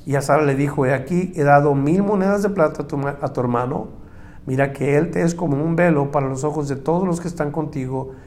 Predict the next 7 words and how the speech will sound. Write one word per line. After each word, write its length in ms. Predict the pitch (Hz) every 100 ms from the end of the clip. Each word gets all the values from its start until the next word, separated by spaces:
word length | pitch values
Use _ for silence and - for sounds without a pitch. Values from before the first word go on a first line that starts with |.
| - -
y 80 |
para 260 | 123 127 123
con 220 | 123 120
todos". 540 | 160 147 120 117 113 - -
Así 300 | - 127 -
fue 260 | - - 123
vindicada. 800 | 117 113 101 95 95 85 -